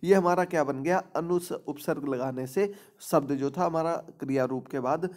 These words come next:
वो बन करके सामने हो गया। अगला आपका है अब। तो अब के रूप में हम या फिर समझना,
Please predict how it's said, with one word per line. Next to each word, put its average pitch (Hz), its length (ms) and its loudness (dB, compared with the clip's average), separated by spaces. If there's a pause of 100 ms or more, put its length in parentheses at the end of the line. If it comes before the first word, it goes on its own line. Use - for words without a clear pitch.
(220)
वो 160 120 4
बन 127 220 0
करके 123 320 -2
सामने 123 360 -2
हो 110 120 -2
गया। 127 180 -4 (140)
अगला 190 240 4
आपका 185 320 2
है 196 280 -4 (840)
अब। 127 280 2 (280)
तो 196 60 2
अब 202 340 4
के 196 100 4
रूप 190 220 2
में 185 100 2
हम 175 80 0 (1160)
या 135 40 2
फिर 170 200 0
समझना, 143 720 -2